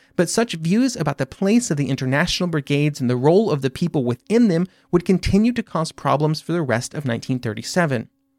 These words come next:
While the Guadrama attack would fail to make a meaningful impact on the course of the northern offensive,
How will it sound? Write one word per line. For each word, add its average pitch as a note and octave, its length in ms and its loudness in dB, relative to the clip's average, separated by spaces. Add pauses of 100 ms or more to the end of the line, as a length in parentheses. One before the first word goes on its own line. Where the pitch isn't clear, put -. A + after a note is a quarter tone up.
(960)
While G3+ 220 6
the C#4+ 100 0
Guadrama F#3+ 560 2
attack D3+ 420 -4
would D3 160 -2 (240)
fail F#3 280 4
to F#3+ 140 0
make D3+ 200 2
a C3 60 2
meaningful E3 520 0
impact D#3 540 -2
on D3 80 -2
the C3+ 80 -4
course F#3 400 2
of D3+ 120 -6
the D3 80 0
northern C#3 340 0
offensive, E3 500 0